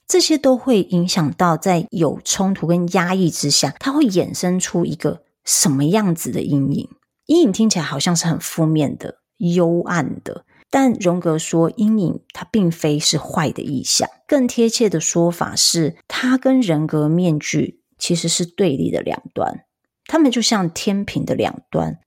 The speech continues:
我们都希望天平能够达到平衡，因为哪一边太重都会造成失衡，而失衡呢，就会让我们的心灵崩塌。刚刚说我也做过令人讨厌的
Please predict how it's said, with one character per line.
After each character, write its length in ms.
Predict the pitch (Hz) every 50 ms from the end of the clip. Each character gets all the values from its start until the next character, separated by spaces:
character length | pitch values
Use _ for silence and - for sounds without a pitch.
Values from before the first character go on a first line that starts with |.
| _ _
我 100 | - 196
们 80 | 190 220
都 140 | 226 277 285
希 240 | - - - 262
望 160 | 262 247 233 214
天 240 | - - 190 190
平 220 | 185 180 160 151 147
能 100 | 147 156
够 100 | - 165
达 160 | 165 143 135
到 120 | 143 147
平 200 | 151 - - - -
衡， 220 | - 143 160 156 -
因 120 | - 302
为 60 | 339 330
哪 180 | 262 165 147
一 40 | 170
边 180 | 165 214 220 240
太 260 | - - 240 240 220
重 380 | - - - - 180 156 139 - _ _ _ -
都 200 | - 226 240 247
会 200 | 247 269 233 180
造 260 | - - 180 156 147
成 320 | - - - 170 - - - -
失 340 | - - - - - 175 170
衡， 240 | 170 - - - - - - _ -
而 80 | 220
失 280 | 208 - - - 247 254
衡 240 | 202 202 196 160 156
呢， 200 | 160 156 160 160
就 160 | 165 - 180
会 100 | 180 180
让 160 | 170 170 151
我 60 | -
们 100 | - 220
的 100 | - -
心 440 | - - - - - 180 175 175 175
灵 260 | 175 - - - 180 -
崩 280 | 156 143 143 147 147
塌。 420 | - - - - - - - 165 _ _ _ _ _ _ _ _ _ _ -
刚 160 | - 240 240
刚 320 | 240 240 240 240 240 247 254
说 260 | - - - 240 220
我 260 | 226 208 160 - -
也 200 | - 139 - -
做 200 | - - - 190
过 160 | 175 175 180 180
令 160 | 175 180 165
人 140 | 147 - 165
讨 260 | - - - - 165
厌 300 | 165 - - 214 175 175
的 240 | 170 185 180 -